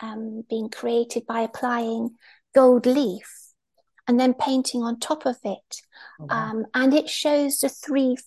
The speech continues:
Speaker 1: fates. Um, so three women, and one of them is spinning, one of them has a distaff, and one of them has, um, a large key hanging from her waist,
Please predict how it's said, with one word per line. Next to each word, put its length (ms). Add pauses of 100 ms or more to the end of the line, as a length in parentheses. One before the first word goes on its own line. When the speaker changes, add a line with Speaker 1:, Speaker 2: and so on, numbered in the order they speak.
(100)
Speaker 1:
fates. 840 (540)
Um, 540
so 140
three 400
women, 720 (280)
and 120
one 180
of 80
them 160
is 120
spinning, 680
one 180
of 120
them 100
has 220
a 40
distaff, 800 (460)
and 120
one 160
of 140
them 160
has, 460
um, 260 (180)
a 80
large 540
key 540 (100)
hanging 480
from 400
her 220
waist, 580